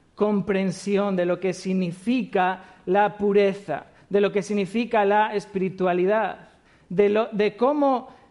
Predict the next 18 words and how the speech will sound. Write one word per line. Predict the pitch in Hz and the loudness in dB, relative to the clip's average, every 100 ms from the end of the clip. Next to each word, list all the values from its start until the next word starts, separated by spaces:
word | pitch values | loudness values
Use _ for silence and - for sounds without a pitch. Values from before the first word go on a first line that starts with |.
| - | -2
relacionar | 214 226 220 202 208 208 240 226 247 | 0 2 0 0 -2 0 0 0 0
el | 240 254 | 0 2
matrimonio | 240 220 185 208 202 202 196 190 190 | 0 0 -2 0 0 0 0 0 -2
con | 196 202 | -2 0
una | 220 233 196 | 2 2 0
vida | 208 226 214 214 208 - | 0 0 0 0 -4 -2
íntegra | 233 226 208 208 196 202 202 | 0 2 2 0 2 0 -2
y | 214 208 | -6 -8
fiel | - 196 180 | 0 0 2
al | 175 | 0
Señor, | 175 196 220 262 220 | -2 -6 -2 -2 0
una | 208 214 | 0 0
vida | 202 226 220 196 | 0 0 0 0
espiritualmente | 170 - 202 196 196 208 202 190 190 220 | -2 -4 -2 -2 0 0 0 -2 -2 -4
sana, | 202 190 180 175 180 | -4 -4 -4 -4 -6
viviendo | 170 185 180 202 208 185 180 | -4 -2 0 -2 -2 -2 -2
en | 170 | -4
pureza. | 160 208 262 254 - 160 | -4 -2 0 -2 -6 -14